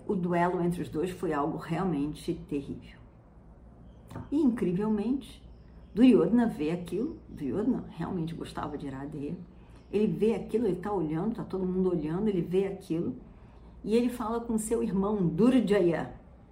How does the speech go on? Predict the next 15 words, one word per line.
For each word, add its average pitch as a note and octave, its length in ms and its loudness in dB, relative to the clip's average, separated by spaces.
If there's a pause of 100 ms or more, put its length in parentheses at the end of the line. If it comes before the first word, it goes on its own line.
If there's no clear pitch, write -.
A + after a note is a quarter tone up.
(560)
e F#3+ 100 2
ele G3+ 180 10
diz, G3 460 -2 (320)
"Durjaya, G#3+ 720 2 (500)
vai A3 320 0
lá B3+ 240 0 (680)
e A3+ 400 -2
ajuda A3 800 2 (220)
Radeya, E3+ 680 2 (500)
vai G3+ 260 0
lá F#3 340 -4
ajudar D#3+ 460 -2
Radeya D#3 680 0
com F#3+ 220 2
Bhima. C#3+ 340 -2